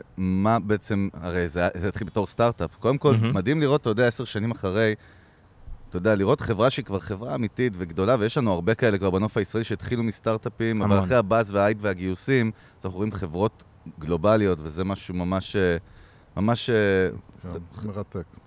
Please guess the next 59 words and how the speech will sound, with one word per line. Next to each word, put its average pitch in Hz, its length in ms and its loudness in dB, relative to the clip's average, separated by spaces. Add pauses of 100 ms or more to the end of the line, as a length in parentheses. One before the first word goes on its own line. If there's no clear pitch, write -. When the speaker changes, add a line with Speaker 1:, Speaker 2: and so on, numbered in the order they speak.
(400)
Speaker 1:
כן, 101 180 2
יוסי, 95 200 -4
תודה 113 140 -2
Speaker 3:
מעניין. 127 120 4
Speaker 1:
שהשלמת, 113 440 -2
אבל 95 180 0
לא 104 80 2
באתי, 98 280 -2
לא 104 160 0
נתת 117 220 2
לי 110 80 4
להגיד 101 220 0
מה 107 100 -4
שרוצה 101 320 -4
להגיד. 104 380 0
Speaker 3:
<laughs> - 540 -14
לא, 139 160 0
אני 120 100 0
רוצה 107 240 -2
Speaker 1:
אני, 131 180 6
אבל 107 280 2
רגע, 117 280 2
אני 92 80 -2
רוצה 131 120 -2
Speaker 3:
לא. 160 80 2
Speaker 1:
להגיד 110 200 0
מה 120 80 0
שאני 117 140 -6
רוצה 107 200 -4
להגיד. 113 300 -2 (180)
Speaker 3:
מה 92 100 -10
אתה 101 120 -12
רוצה 95 140 -2
Speaker 1:
אני 92 140 2
רוצה 95 160 2
Speaker 3:
להגיד? 127 100 2
Speaker 1:
בשביל 113 220 0
להבין, 107 480 2
כאילו, 98 220 2
מה 101 300 4
היה 120 220 4
הקטע 113 300 -4
של 104 220 -6
אפס - 240 -2
פלייר 104 220 0
ש-, - 160 -8 (380)
כשהם 87 260 -6
נוסדו? 82 340 -2 (140)
זאת - 120 -16
אומרת, 82 280 -6
מה 95 240 0
הם 104 100 -2
רצו 98 200 -4
לפתור 113 420 -2
ברמה 98 320 0
של 92 280 -4 (640)
מה 92 120 -4
שהיה 87 360 0
אז? 73 180 -10